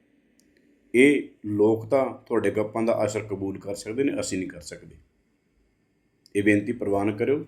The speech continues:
ਸਿਰੇ ਦੇ ਠੱਗਾਂ ਤੋਂ ਬਚੋ, ਗੁਰਬਾਣੀ ਪੜ੍ਹਿਆ ਕਰੋ, ਕੋਈ ਨਹੀਂ ਰੋਕਦਾ, ਗੁਰਬਾਣੀ ਵਿਚਾਰਿਆ ਕਰੋ, ਕੋਈ ਨਹੀਂ ਰੋਕਦਾ। ਗੁਰਬਾਣੀ ਦੇ ਮੁਤਾਬਕ ਆਪਣਾ ਜੀਵਨ ਜੀਣ ਦੀ ਕੋਸ਼ਿਸ਼ ਕਰੋ, ਬਸ ਇਹ ਰੱਬ ਨੂੰ ਮਿਲਣਾ ਹੈ।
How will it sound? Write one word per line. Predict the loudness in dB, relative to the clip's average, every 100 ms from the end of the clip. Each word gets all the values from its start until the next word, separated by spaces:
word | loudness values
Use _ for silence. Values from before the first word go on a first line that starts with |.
| -12
ਸਿਰੇ | -2 4 4
ਦੇ | 4
ਠੱਗਾਂ | 0 -6 -4 -4
ਤੋਂ | -4
ਬਚੋ, | -6 -6 -4 -4 -6 -18 _ _ _ _ 0
ਗੁਰਬਾਣੀ | 4 6 4 2
ਪੜ੍ਹਿਆ | 2 4 4
ਕਰੋ, | 2 -6 -8 -14 _ _ _ _ _ _
ਕੋਈ | 0 2
ਨਹੀਂ | 2
ਰੋਕਦਾ, | -2 -4 -8 -10
ਗੁਰਬਾਣੀ | -4 0 2 2
ਵਿਚਾਰਿਆ | 2 2 2 2 0
ਕਰੋ, | -4 -8 -10 _ -4
ਕੋਈ | 0
ਨਹੀਂ | 2
ਰੋਕਦਾ। | 0 -2 -4 -6 -8 -20 _
ਗੁਰਬਾਣੀ | 2 6 8 8 8
ਦੇ | 8 6
ਮੁਤਾਬਕ | 4 6 6 6 4
ਆਪਣਾ | 4 4 2 0
ਜੀਵਨ | -2 -2 -4 0 0 0
ਜੀਣ | -2 -2 0
ਦੀ | -2
ਕੋਸ਼ਿਸ਼ | -4 -2 -2 -4 -6
ਕਰੋ, | -2 0 -2 -8 _ _ _ _
ਬਸ | -2 -2 4
ਇਹ | 6
ਰੱਬ | 6 4 0
ਨੂੰ | -2
ਮਿਲਣਾ | -2 -6
ਹੈ। | -10